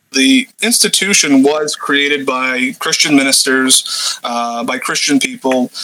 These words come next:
and later opened it up to be sort of a non-denominational organization, and eventually that was read as a interfaith organization. Um, what you find as a result of that is that many Masonic symbols have explicitly Christian meaning.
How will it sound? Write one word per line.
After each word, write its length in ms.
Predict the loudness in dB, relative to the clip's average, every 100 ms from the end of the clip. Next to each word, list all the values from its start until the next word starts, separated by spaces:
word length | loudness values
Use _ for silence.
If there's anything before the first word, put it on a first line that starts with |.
| -8
and 240 | -4 -2 0
later 300 | 0 0 -2 0
opened 280 | 0 2 0
it 60 |
up 160 | 0 0
to 140 | -2 0
be 200 | 0 0
sort 240 | 0 0
of 40 |
a 80 | 2
non-denominational 1000 | 2 2 0 0 0 0 0 2 2 2
organization, 800 | 2 2 2 2 2 0 2 2 2 -4 -6
and 260 | -4 -2 -2
eventually 640 | -2 0 0 0 0 0 0
that 180 | 0 0
was 160 | 2
read 340 | 2 0 0 -2
as 300 | 0 2 2
a 340 | 2 2 0
interfaith 560 | -2 -2 -2 0 0 -2
organization. 800 | 0 2 2 2 0 0 0 -2 -6 -6 -6 -6
Um, 420 | -6 -6 -4 -4 -6 -4
what 240 | -2 0
you 140 | 2 2
find 340 | 0 0 2
as 160 | 2 4
a 60 |
result 500 | 2 2 2 0 2
of 160 | 0 2
that 340 | 2 2 0
is 140 | 2 2
that 220 | 2 4
many 640 | 4 4 4 0 0 -2 0
Masonic 480 | 0 0 -2 -2 0
symbols 480 | 2 2 2 2 0
have 140 | -2
explicitly 800 | -2 -4 -4 -2 0 0 2 0
Christian 500 | 0 -2 0 4 6
meaning. 320 | 6 4 -2